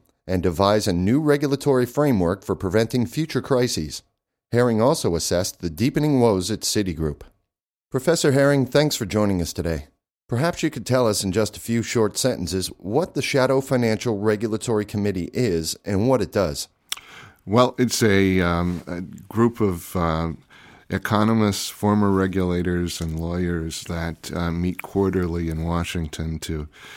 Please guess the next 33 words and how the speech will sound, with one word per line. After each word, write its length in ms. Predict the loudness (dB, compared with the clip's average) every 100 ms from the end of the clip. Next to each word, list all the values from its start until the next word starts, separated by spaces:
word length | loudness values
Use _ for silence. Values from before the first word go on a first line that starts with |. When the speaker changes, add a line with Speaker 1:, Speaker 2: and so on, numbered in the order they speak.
| -20 -20 _
Speaker 2:
take 200 | -2 0
a 60 | 0
look 320 | 0 -2 -2
at, 160 | -4 -6 -8
at 160 | -6 -4
recent 420 | -4 -2 -4 -4
regulatory 720 | -4 -2 -2 -4 -4 -2 -2
initiatives 720 | -2 -4 -6 -4 -4 -6 -6
or 160 | -8 -6
initiatives 560 | -6 -6 -4 -4 -6 -6
that 160 | -6 -4
ought 180 | -4
to 120 | -6 -8
take 260 | -8 -8
place 500 | -8 -8 -6 -8 -12 -10
and, 560 | -8 -6 -6 -6 -6
um, 400 | -8 -6 -6 -8 -10
write 300 | -6 -6 -6
press 240 | -6 -6 -6
statements. 760 | -8 -10 -8 -10 -10 -12 -14 -18 -20 -20 -20 -20 -20 _
Um, 500 | -4 -2 0 -2 -4
usually 420 | -4 -4 -2 -4
we'll 160 | -4 -4
have 200 | -4 -4
interviews 640 | -4 -4 -4 -4 -6 -6
that 100 | -6
are 100 | -6
strictly 460 | -8 -6 -6 -4 -4
off 200 | -4 -6
the 100 | -6
record 400 | -6 -6 -8 -6
with, 360 | -10 -10 -12
uh, 280 | -10 -8 -8